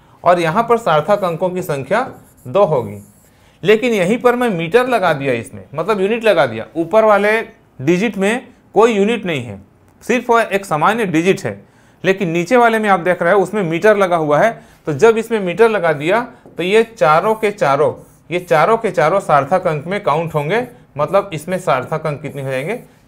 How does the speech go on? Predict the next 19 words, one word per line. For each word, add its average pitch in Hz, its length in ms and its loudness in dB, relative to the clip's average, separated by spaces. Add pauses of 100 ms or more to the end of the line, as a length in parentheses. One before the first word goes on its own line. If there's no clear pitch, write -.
चार 135 200 0
हो 117 100 -4
जाएंगे। 104 300 -10 (420)
ये 240 400 0 (240)
चौथा 165 320 0
नियम 190 280 -2
यही 151 160 -2
कहता 117 300 -8
है। 107 220 -16 (480)
नेक्स्ट 196 300 0
रूल, 151 260 6 (1900)
नेक्स्ट 220 260 2
रूल 214 120 4
देखो 214 200 4
आप, 180 200 4 (260)
अगला 180 220 4
रूल 226 180 2
क्या 214 180 4
है? 185 240 -2